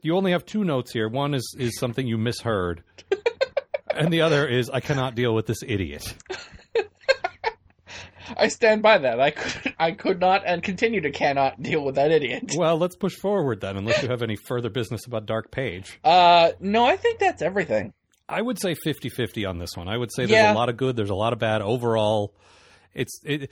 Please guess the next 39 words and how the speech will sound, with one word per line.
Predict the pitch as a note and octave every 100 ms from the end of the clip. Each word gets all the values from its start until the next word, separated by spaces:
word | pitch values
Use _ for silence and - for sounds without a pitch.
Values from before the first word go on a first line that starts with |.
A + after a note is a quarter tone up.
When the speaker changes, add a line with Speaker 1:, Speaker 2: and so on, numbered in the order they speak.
| - G#2+
Speaker 1:
like, | D3 C#3 - _ _ _ _ _ _ -
it's | D3+
not | F3+ F#3
average | D3 D#3 D3+ C3
in | C3+
that | A#2+ A#2
boring | A#2 A#2 A#2+ A#2
way | A2+ A2+
where, | A2+ A2+
like, | A#2 G#2 -
I | A2+ A2+
thought | A#2 G2+
Gambit | G2+ G#2 A#2+
was | D3+ C#3
average. | C3 C#3 D#3+ D3
It's | A#2+ E3
Speaker 2:
Yeah. | D#3
Speaker 1:
average | C3+ C3
in | B2+
that | A#2+ A#2+
way | A#2 A2
where | A2
there's | A2 -
some | G#2 F#2+
really | A#2+ C3 A#2
stupid | - C3 - A2+
shit | - B2 A2
and | F#2+
some | G2+
really | G#2 A2
good | F2+ G2 G#2
shit | - A#2+ A2+ _ _ -
Speaker 2:
Yeah. | D#3+ D#3 C#3
Speaker 1:
sort | B2+
of | A#2 - G#2+
fighting | A2 A2
against | F#2+ G2+ -
each | B2
other. | C3+ C#3